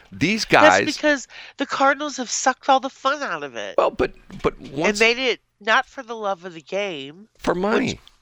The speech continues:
Speaker 2: people used to play for, to, uh, money-grubbing
Speaker 1: Look, I get,
Speaker 2: baseball players.
Speaker 1: I get it's a business. You have to make money.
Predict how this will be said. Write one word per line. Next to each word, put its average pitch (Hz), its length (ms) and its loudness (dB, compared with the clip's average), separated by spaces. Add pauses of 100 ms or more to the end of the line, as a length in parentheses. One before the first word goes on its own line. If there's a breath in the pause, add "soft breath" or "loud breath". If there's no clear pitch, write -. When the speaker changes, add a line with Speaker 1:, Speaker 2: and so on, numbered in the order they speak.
(360 loud breath)
Speaker 2:
people 311 300 2
used 233 380 -2
to - 80 -10
play 240 380 2
for, 147 600 -4 (840 loud breath)
to, 208 380 -2
uh, 190 560 6 (220)
money-grubbing 190 920 -2 (2250)
Speaker 1:
Look, 135 280 2
I 123 100 6
get, 104 120 2
Speaker 2:
baseball 147 260 2
players. 117 260 -4
Speaker 1:
I 127 60 2
get 143 320 0
it's - 160 -2
a 101 40 2
business. 117 440 0
You 104 60 4
have 104 100 2
to - 80 -6
make 92 240 -2
money. 71 360 -4